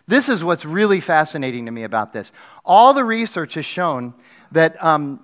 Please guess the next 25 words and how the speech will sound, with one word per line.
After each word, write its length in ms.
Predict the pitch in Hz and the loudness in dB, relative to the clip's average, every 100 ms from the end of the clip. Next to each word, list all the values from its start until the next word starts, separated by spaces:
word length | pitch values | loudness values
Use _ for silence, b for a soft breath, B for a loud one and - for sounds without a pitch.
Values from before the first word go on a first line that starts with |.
| _ - | _ -2
uh, 140 | 151 | -2
our 260 | - 175 180 | 4 4 4
answer 480 | 175 240 277 - 143 | 2 0 0 -2 -8
to 240 | - 170 | -6 -4
any 180 | 190 214 | -2 -2
depression, 580 | 185 185 - 196 - 202 | -2 -4 2 2 0 -6
anxiety, 760 | 170 160 131 160 170 180 180 190 | -4 -4 2 4 4 2 -2 -4
or 260 | 143 139 | -4 -6
suicidal 520 | - 190 175 180 160 | -4 -6 0 0 0
thoughts 340 | 151 165 165 - | 0 0 0 -4
that 120 | 170 | -12
we 120 | 143 | -10
have 280 | 127 147 160 | -2 0 0
because 300 | 156 160 131 | -4 -8 -8
we're 140 | 139 | -4
on 160 | 139 139 | -4 -4
screens 520 | - - 151 165 180 | -10 -8 -6 -4 -6
so 200 | - 190 | -6 -6
much, 360 | 175 180 190 - B B B B | -4 -4 -6 -16 B B B B
our 360 | 180 208 240 240 | 4 6 6 4
answer 480 | 226 277 294 220 190 | 2 2 0 -4 -4
to 180 | 165 | -4
that 380 | 131 113 110 131 | -2 0 0 0
is 240 | 185 165 143 | -2 -4 0
not 440 | 190 226 214 220 | 2 4 2 0